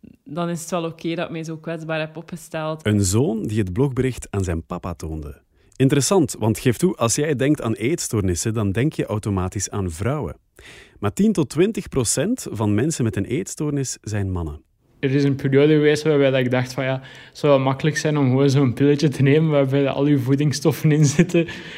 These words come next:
Speaker 3: en dat je dat dan drie keer per dag neemt en dat is het."
Speaker 2: Dit is Arthur.
Speaker 3: Wel, dus, eh, ja, ik ben Arthur van Steenkste, negentien jaar oud.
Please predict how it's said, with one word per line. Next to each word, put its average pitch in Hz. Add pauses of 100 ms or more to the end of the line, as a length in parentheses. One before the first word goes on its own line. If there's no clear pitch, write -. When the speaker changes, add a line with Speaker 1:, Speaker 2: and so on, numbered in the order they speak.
(200)
Speaker 3:
en 147
dat 156
je 127
dat -
dan 160
drie 170
keer 170
per 156
dag 147
neemt 147
en 139
dat 127
is 143
het." - (260)
Speaker 2:
Dit 180
is 196
Arthur. 98 (140)
Speaker 3:
Wel, 143
dus, 147
eh, 139
ja, 143
ik 165
ben 139
Arthur 135
van 135
Steenkste, 143 (200)
negentien 135
jaar 120
oud. 156